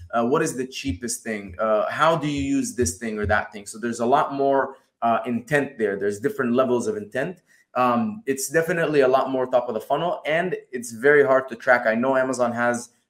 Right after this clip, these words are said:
Amazon attribution. I found it to be largely inaccurate. Uh, I don't know if Steven has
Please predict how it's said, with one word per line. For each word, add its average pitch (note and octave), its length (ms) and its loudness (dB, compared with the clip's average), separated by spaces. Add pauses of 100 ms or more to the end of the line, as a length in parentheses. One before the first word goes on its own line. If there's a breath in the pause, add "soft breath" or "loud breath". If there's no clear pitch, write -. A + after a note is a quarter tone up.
Amazon A#2+ 340 0
attribution. C#3 760 -4 (140)
I A#2+ 180 4
found B2 360 0
it A#2+ 100 -6
to A#2+ 80 -8
be A2+ 160 0
largely A2+ 640 0
inaccurate. B2 600 0 (300 soft breath)
Uh, A2 240 2
I A2 80 4
don't A#2+ 140 0
know A2+ 80 2
if A2 80 -8
Steven A#2+ 500 -4
has A2+ 300 -2